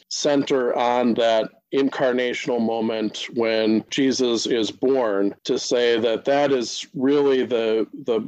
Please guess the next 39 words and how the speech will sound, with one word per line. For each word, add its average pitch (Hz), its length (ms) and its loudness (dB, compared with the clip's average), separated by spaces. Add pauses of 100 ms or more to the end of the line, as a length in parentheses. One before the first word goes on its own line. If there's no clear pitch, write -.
the 120 160 0
moment 117 440 2
which 113 240 -2
is, - 460 -4
uh, 110 220 0 (120)
tied 131 580 0
to 113 440 0
the 123 80 -2
message 123 580 0
and 120 180 -2
the 117 120 -4
initiation 117 840 -2
of 131 320 0
the 123 120 -2
kingdom 117 420 -2
of 104 140 -4
God 104 320 0
here 113 260 -4
on 104 180 -2
earth, 92 460 -4
that 120 120 0
it's 107 260 -2
through 170 340 2
the 143 100 0
person 131 480 0
of 110 140 0
Jesus 113 460 -2
Christ 113 680 -2
that 113 200 -4
that 117 280 2 (180)
kingdom 123 460 0
is 110 160 0
both 117 500 -2 (200)
initiated, 147 840 0 (140)
um, 117 440 0
and 127 280 2
that 120 140 0
that 120 220 0
message, 127 800 -2